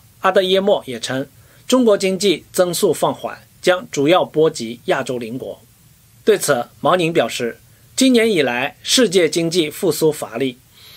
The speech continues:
外部环境严峻复杂，但中国经济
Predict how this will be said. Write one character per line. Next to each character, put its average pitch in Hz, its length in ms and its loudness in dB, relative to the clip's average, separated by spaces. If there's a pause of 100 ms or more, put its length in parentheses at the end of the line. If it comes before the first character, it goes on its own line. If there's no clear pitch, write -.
(100)
外 226 180 4
部 190 120 0
环 143 220 0
境 156 280 -2
严 131 280 -4
峻 165 220 -2
复 120 200 -12
杂， - 320 -14 (300)
但 175 280 0
中 233 180 2
国 170 140 4
经 165 200 -4
济 170 220 -2